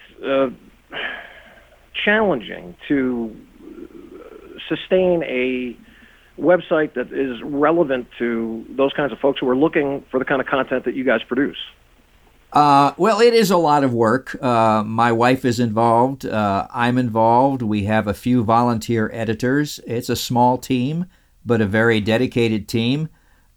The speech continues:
Speaker 2: Uh, I don't find it difficult, though, because, uh, uh, like a few other people I've met, I mean, I'm just passionate about telling the truths that the media liars, uh, won't tell the people.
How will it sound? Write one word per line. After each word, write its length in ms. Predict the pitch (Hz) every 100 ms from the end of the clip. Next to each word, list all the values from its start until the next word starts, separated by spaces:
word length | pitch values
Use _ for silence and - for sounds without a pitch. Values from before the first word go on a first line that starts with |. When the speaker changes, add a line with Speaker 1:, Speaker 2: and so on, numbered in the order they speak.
| -
Speaker 2:
Uh, 680 | 107 107 104 107 107 107 -
I 160 | - 120
don't 220 | 160 214
find 300 | - 196 185
it 100 | 151
difficult, 640 | 113 170 165 - 120 104 110
though, 260 | 107 117
because, 760 | 110 117 - 127 120 120 107 131
uh, 260 | 120 113 - _ _ _ _ _ _ _ -
uh, 320 | 127 120 123
like 260 | 120 127 160
a 60 | 180
few 240 | 202 190
other 200 | 208 214
people 380 | - 226 190 175
I've 200 | 175 151
met, 340 | 190 208 -
I 140 | 113 117
mean, 220 | 127 127
I'm 220 | 120 123
just 300 | 123 131 -
passionate 640 | - 151 165 143 117 113 131
about 340 | 110 117 110
telling 380 | 139 135 131 117
the 100 | 107
truths 720 | - 147 170 123 110 113 -
that 280 | 113 107 -
the 220 | 110 107
media 420 | 104 143 151 110
liars, 640 | 101 98 101 110 123 123 -
uh, 140 | 120
won't 380 | 117 120 208 214
tell 240 | - 110 92
the 80 |
people. 420 | - 90 - -